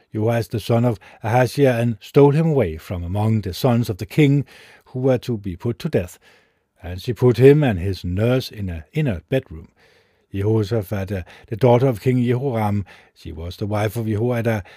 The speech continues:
the priest and a sister of Ahaziah, managed to keep him concealed from Athaliah,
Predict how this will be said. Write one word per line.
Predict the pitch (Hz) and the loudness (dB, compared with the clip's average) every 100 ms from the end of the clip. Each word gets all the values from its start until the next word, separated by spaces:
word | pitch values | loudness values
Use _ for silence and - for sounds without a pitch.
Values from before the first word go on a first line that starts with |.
| - | -12
the | 123 | -4
priest | 120 147 - | 0 0 0
and | 127 135 | -6 -4
a | 127 | 0
sister | 135 131 - | 2 2 2
of | - 113 101 - _ - | -2 -2 -4 -8 _ -12
Ahaziah, | 127 107 107 101 135 104 85 - - | -4 -2 -2 -2 -2 -2 -4 -12 -4
managed | 127 131 147 | 2 4 2
to | 151 | -4
keep | - 180 180 - | -4 -2 -2 -2
him | 127 135 | -2 -2
concealed | - - 151 - 190 135 95 | -6 -8 -8 -4 0 0 0
from | - 98 90 _ _ - | -4 -4 -6 _ _ -10
Athaliah, | 123 117 85 80 104 107 | -8 -6 -6 -4 -2 -4